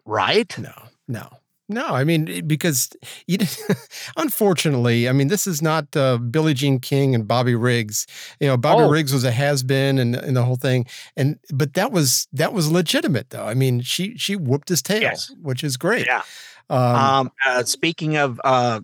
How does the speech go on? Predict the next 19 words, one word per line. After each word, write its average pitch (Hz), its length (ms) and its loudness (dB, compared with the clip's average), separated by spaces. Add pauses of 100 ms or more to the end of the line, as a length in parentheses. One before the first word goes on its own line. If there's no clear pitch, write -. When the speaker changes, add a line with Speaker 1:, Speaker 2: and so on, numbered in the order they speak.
(140)
Speaker 1:
old, 139 280 2 (200)
um, 120 500 -4
<laughs> - 100 -20
just 101 300 -8
old, 92 320 -6
I 87 60 -8
shouldn't 98 300 -8
say 98 180 -4
that. 98 180 0 (180)
Speaker 2:
<laughs> - 160 -12
Speaker 1:
Uh, 131 340 4 (140)
uh, 120 380 2 (180)
uh, 110 240 0 (120)
past, 139 540 0
uh, 117 420 0 (140)
uh, 110 280 -8
Martina 120 600 0
Navratilova 135 920 2
Speaker 2:
Hmm. 123 200 0